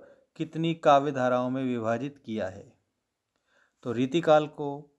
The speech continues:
तीन काव्य धाराओं में विभाजित किया है, रीतिबद्ध, रीतिसिद्ध और रीतिमुक्त। नेक्स्ट क्वेश्चन देखिएगा आप सभी, शोक किस रस का स्थायी भाव है? यहाँ पर स्थायी भाव बताना है,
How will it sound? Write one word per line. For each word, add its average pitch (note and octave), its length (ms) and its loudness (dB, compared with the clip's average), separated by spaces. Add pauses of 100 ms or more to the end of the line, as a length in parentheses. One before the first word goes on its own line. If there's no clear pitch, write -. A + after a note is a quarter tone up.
(400)
तीन D#3+ 260 -4
काव्य C3 380 0
धाराओं A#2 360 -2
में C3 140 -4
विभाजित B2 460 -4
किया B2 300 -4
है, C#3 240 -10 (380)
रीतिबद्ध, C3 560 -4
रीतिसिद्ध B2+ 560 -6
और A#2 180 -4
रीतिमुक्त। A2 720 -10 (1000)
नेक्स्ट D#3 260 -6
क्वेश्चन D3+ 340 -8
देखिएगा C#3 440 0
आप B2+ 80 0
सभी, C3 500 -8 (260)
शोक D#3 720 -2 (300)
किस E3 200 -8
रस C3 240 -4
का C3 260 -2
स्थायी B2+ 420 -6
भाव G#2 320 -2
है? G#2+ 200 -16 (720)
यहाँ A#2+ 300 -4
पर B2+ 380 -6 (380)
स्थायी C3+ 320 0
भाव D3 220 2
बताना D3+ 420 0
है, D#3 320 -6